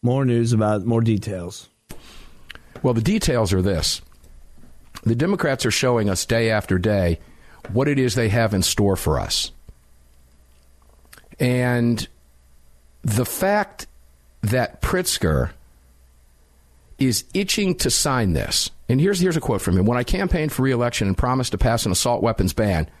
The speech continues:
Speaker 2: eight states already had one. Very soon, Illinois must be the ninth." Now, A B C seven says, "But the passage was not without debate." Here we are today,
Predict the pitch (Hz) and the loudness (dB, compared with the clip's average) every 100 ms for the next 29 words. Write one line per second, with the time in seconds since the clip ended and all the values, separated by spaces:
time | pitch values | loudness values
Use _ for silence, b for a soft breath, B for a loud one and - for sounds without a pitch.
0 | B B B B B B 156 - - - | B B B B B B -2 -2 -2 0
1 | 156 117 - 131 123 123 113 117 120 104 | 0 0 0 0 2 0 0 0 0 2
2 | 92 85 85 B B B 92 135 147 - | 2 2 0 B B B 0 2 2 0
3 | - 156 113 98 104 120 123 120 123 110 | 0 2 2 2 0 0 2 2 2 2
4 | 92 85 B B B - 98 113 131 151 | 2 0 B B B 2 4 4 2 0
5 | - - - - - 123 120 117 113 - | -2 -4 -8 -14 -2 0 2 2 0 -2
6 | 87 95 101 101 73 - - - - - | 0 4 4 2 -2 -4 -12 -14 -18 -20
7 | - - - - - - - - - - | -20 -20 -20 -20 -20 -20 -20 -20 -20 -20
8 | - _ - - 107 107 101 123 127 123 | -20 _ -20 -4 0 2 2 2 2 0
9 | - 107 - 107 98 92 92 95 - - | 0 0 2 2 2 2 2 0 -4 -2
10 | 92 90 92 - 95 - - 110 95 95 | 0 0 0 0 0 0 0 2 0 0
11 | 82 92 101 92 - 90 87 - 78 95 | 0 2 2 0 2 2 2 0 0 0
12 | - - B B B B B - 170 185 | -2 -8 B B B B B 2 2 4
13 | 156 139 127 117 110 104 76 | 4 2 2 0 2 2 0